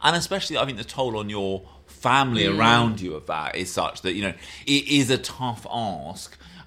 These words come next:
Speaker 1: And I think we are also gonna see more of this because the, the, because politics has become, because people's voting patterns have become less tribal, I think one of the big trends we will see in politics over the next ten, twenty years is that fewer and fewer seats will be safe,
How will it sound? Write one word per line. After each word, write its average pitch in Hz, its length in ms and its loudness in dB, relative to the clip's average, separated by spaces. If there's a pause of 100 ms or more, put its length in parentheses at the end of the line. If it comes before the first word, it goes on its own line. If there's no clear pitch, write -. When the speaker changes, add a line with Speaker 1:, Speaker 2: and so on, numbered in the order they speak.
(120)
Speaker 1:
And 123 140 6
I 120 80 2
think 123 180 -4
we 123 80 2
are 117 100 6
also 117 320 -4
gonna 104 140 -8
see 104 140 -10
more 123 340 -8
of 90 160 -10
this 98 240 -12
because 98 380 -8 (480)
the, 117 220 4
the, 113 140 4
because 131 440 0
politics 131 460 -2
has 95 80 -8
become, 101 580 0
because 110 220 -6
people's 104 280 -6
voting 110 320 0
patterns 92 320 -10
have 85 80 -12
become 90 300 -8
less 98 260 -4
tribal, 95 580 -4 (440)
I 107 80 8
think 113 160 4
one 107 100 4
of 101 60 0
the 92 60 -2
big 98 200 -2
trends 117 400 0
we 90 80 -6
will 85 100 -8
see 95 200 -2
in 85 120 -6
politics 85 440 -8
over 85 180 -6
the 82 100 -8
next 73 380 -14
ten, 80 240 -8
twenty 78 300 -12
years 82 260 0
is 78 140 -12 (460)
that - 260 -4
fewer 143 320 4
and 107 140 -4
fewer 107 220 0
seats 95 320 -8
will 82 80 -10
be 85 80 -12
safe, - 400 -8